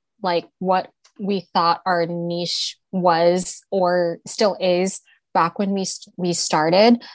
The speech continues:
So twenty fourteen, you guys, I started my blog and my Instagram, Emma's Edition, my senior year of college.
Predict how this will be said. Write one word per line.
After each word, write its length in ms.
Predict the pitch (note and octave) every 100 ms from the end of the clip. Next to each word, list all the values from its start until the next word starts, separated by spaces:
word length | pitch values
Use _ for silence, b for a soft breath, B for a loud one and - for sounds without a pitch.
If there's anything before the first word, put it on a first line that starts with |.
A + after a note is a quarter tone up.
| -
So 440 | - G#3+ G3 G3
twenty 240 | F#3+ B3 C4+
fourteen, 420 | C#4 C4 - A3+
you 100 | A3
guys, 380 | G#3 G3 G3 G3
I 100 | F#3
started 580 | G3 - G3 F#3+ F#3 F3+ -
my 200 | F3+ F#3+
blog 500 | F#3+ F3+ F3 E3+ E3+ -
and 120 | F3
my 80 | F#3
Instagram, 640 | F3 F3 - F#3 F3 - -
Emma's 160 | F#3+
Edition, 380 | - F3+ - F3+
my 100 | F3
senior 400 | E3+ E3 F3+ G3
year 240 | G#3+ F#3
of 140 | - G3 -
college. 680 | - D#3 D#3+ F3+ A3+ A#3+